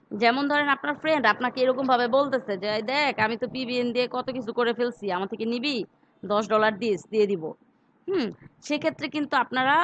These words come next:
আহ, পিবিএনটা নিবেন না। তো এটা রিস্কি হয়ে যাইতে পারে। হুম, যেহেতু এটা একটা private জিনিস,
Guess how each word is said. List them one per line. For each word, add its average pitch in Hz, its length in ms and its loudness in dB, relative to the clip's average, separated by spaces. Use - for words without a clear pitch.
আহ, 190 340 4
পিবিএনটা 226 520 0
নিবেন 247 320 4
না। 160 180 -2
তো 233 100 -2
এটা 233 280 -2
রিস্কি 262 380 -4
হয়ে 220 260 4
যাইতে 180 260 -2
পারে। 160 240 -4
হুম, 262 180 -4
যেহেতু 294 420 -2
এটা 277 260 2
একটা 311 300 0
private 262 520 0
জিনিস, 226 320 -2